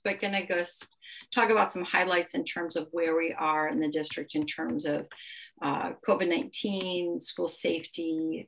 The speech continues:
a little bit about, um, how contact tracing works, and, and sort of touch upon some of the health and safety measures in our schools that have really contributed in keeping schools as safe as they have been.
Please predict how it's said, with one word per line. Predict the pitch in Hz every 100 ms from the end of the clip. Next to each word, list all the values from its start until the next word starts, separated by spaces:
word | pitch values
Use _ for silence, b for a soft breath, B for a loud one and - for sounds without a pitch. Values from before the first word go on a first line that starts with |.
| -
a | -
little | 185 214 214
bit | 208 185
about, | 160 165 160 160 - -
um, | 156 156 151
how | - 139
contact | - 160 151 143
tracing | - 160 - 160 156
works, | 156 151 - -
and, | - 160 156 156 B B B B -
and | 175
sort | 196 175
of |
touch | - - -
upon | 170 - 160
some | 151 170 165
of |
the | 151
health | 147 147
and | 165
safety | 160 165 -
measures | 165 156 156 147
in | 147
our | 151 147
schools | - - 156 147 143
that | 156
have | 151 147
really | 151 151
contributed | 147 151 143 - 160 151 156 156
in | - 147
keeping | 143 156 147
schools | 147 - 160 143
as | 147
safe | - - 160
as | 160
they | 156
have | 151 - -
been. | 165 -